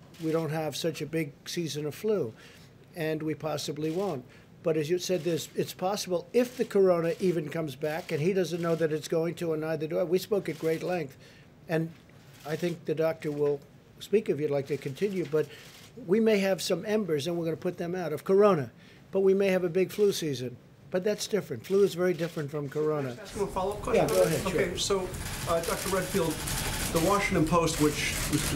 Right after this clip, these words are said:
Speaker 2: you did the interview with them, they quoted you as saying there's a possibility that the assault of the virus on our nation next winter will actually be much,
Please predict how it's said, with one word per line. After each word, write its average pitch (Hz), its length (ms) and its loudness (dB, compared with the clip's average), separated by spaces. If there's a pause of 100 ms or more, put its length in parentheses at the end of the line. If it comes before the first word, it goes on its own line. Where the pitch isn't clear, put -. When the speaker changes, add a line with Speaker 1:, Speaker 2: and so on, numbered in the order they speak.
(180)
Speaker 2:
you 151 80 6
did 156 160 4
the 139 100 6
interview 135 320 2
with 120 140 2
them, 127 240 2
they 143 120 4
quoted 151 380 2
you 143 140 6
as 135 100 0
saying 139 280 4
there's 131 160 4
a - 40 2
possibility 160 720 2
that 135 220 2
the 127 100 2
assault 160 600 0 (340)
of 135 140 2
the 135 80 4
virus 151 420 4
on 143 140 4
our 139 120 4
nation 139 380 2
next 139 300 2
winter 139 260 2
will 131 140 2
actually 151 420 2
be 143 160 4
much, 139 380 2